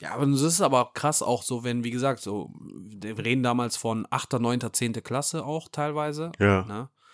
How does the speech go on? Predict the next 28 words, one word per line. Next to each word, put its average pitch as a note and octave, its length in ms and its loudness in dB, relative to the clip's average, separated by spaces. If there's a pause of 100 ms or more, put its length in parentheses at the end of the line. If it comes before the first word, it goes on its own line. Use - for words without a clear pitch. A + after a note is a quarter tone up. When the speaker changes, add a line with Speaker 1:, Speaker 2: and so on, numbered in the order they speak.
(540)
Speaker 1:
Ähm, A2 580 -6 (220)
sowas A2 380 -2
spricht - 260 0
sich B2 160 -4
halt A2+ 140 -2
auch G#2 120 -2
in A2+ 80 -4
der G#2 100 -2
Stufe E3 360 -2
rum, C3 420 0 (960)
dies, A#2+ 220 0
das, A#2+ 320 2
und G#2 280 -4
das G2+ 180 -6
macht A2+ 160 -2 (240)
dein G#2+ 240 -2
Leben, B2 560 0 (720)
äh, - 240 -16 (100)
irgendwie D3 540 8
nicht C3+ 260 0
einfacher, A2 520 0
so, G2+ 160 -6
ne? G2+ 240 -6 (300)
Speaker 2:
Ja. F2+ 360 4 (260)
Speaker 1:
Von G#2+ 200 -8
daher, G#2 640 -6 (360)
ähm, G2 200 -16 (340)
ja. G2+ 200 -10